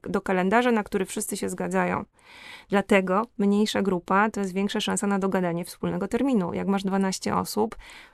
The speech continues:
prawdopodobieństwo dogadania wspólnego terminu, gdzie każdy J D G jest zajęty, praktycznie równa się zero. Tak?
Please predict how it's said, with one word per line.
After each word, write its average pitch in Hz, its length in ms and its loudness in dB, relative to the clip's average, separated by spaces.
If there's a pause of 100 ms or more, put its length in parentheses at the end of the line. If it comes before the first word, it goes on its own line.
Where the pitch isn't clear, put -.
(240)
prawdopodobieństwo 208 720 2
dogadania 202 440 0
wspólnego 196 440 0
terminu, 202 380 2
gdzie 180 140 -4
każdy 202 380 2
J 180 180 0
D 185 100 0
G 185 160 2
jest 180 140 0
zajęty, 185 640 0 (760)
praktycznie 202 460 0
równa 180 340 0
się 175 120 -6
zero. 165 300 0 (320)
Tak? 226 260 -4